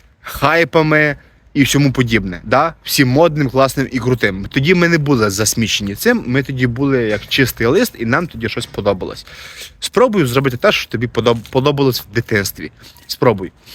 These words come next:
Дальше. М, на рахунок цього ще подивися, що ти дивишся у своїх стрічках, в соцмережах, чи якого контенту у тебе найбільше. І як ти можеш цей контент інтегрувати,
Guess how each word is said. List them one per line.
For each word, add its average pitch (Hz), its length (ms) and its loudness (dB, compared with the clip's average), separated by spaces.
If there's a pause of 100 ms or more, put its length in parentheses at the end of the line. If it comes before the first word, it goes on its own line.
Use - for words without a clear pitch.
(800)
Дальше. 113 420 -2 (360)
М, 120 640 0 (140)
на 123 80 2
рахунок 135 340 2
цього 110 200 2
ще - 140 -6
подивися, 135 640 0 (840)
що - 180 2
ти 175 120 -6
дивишся 127 800 2 (180)
у - 100 -10
своїх 135 320 2
стрічках, 107 600 0
в - 20 -12
соцмережах, 101 580 -2 (160)
чи - 120 0
якого 151 280 4
контенту 180 440 -2
у 135 40 -2
тебе 139 260 0
найбільше. 113 540 0 (420)
І 151 120 4
як 175 200 2
ти 139 180 2
можеш 120 560 2 (380)
цей 139 180 0
контент 143 460 0 (140)
інтегрувати, 127 840 4